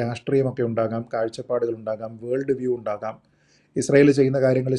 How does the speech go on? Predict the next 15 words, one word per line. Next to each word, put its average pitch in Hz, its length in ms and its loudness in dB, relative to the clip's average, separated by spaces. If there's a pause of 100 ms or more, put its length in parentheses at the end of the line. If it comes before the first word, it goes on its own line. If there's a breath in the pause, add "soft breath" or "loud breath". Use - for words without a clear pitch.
ശരിയാണെന്നും 131 580 0
തെറ്റാണെന്നും 127 520 -2
ഒക്കെയുള്ള, 123 320 0 (640)
ആ, - 20 0 (180)
ബോധ്യവും 143 480 6
ചിന്തയും 160 340 2
ഒക്കെ 165 180 -2
തന്നെ 170 180 0
നമുക്കുണ്ടാകാം. 117 520 -4 (140)
പല 175 180 6
വിഷയങ്ങൾ, 147 360 0
ഇപ്പം 131 260 -2 (200)
ഗാസയിലുള്ള 127 480 0 (100)
ഇടപെടലുകൾ, 113 480 -2 (140)
അതിനെ 127 180 -12